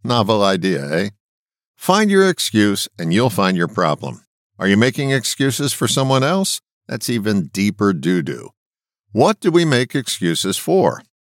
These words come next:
Behavior. Behavior is a measurable action. Excuses ask us not to take a measurement.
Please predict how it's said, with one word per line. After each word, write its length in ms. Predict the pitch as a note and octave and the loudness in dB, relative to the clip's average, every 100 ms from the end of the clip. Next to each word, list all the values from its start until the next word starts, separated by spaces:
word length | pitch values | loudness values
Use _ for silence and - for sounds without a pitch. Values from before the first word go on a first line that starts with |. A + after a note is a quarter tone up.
| _ _ - | _ _ -4
Behavior. 840 | C3+ A2+ C#3+ C3 F#2+ E2 A#1 - _ _ _ _ | -4 -2 0 0 0 -2 -6 -14 _ _ _ _
Behavior 580 | C3+ D3 F#3 A#3 F#3 F#2+ | -2 0 2 2 2 2
is 140 | A2 A#2+ | 2 2
a 80 | |
measurable 800 | A2 C3 D#3 A#2+ F#2 F2+ G2+ A#2+ | 0 2 0 0 0 0 2 0
action. 460 | C3+ D3+ - C#2 - _ _ _ A2 | 0 -2 -6 -10 -12 _ _ _ -8
Excuses 640 | G#2 - F#3+ G3 F#2+ F#2+ - | -6 -2 0 0 0 -4 -2
ask 300 | B2 D3 - | -2 -2 -2
us 160 | G2+ - | -4 -2
not 200 | A#2+ - | -4 -4
to 100 | A2 | -4
take 280 | G#2+ F#2 | -2 -2
a 60 | G#2+ | -2
measurement. 520 | B2 E3 - B1+ - | -2 -2 -4 -6 -10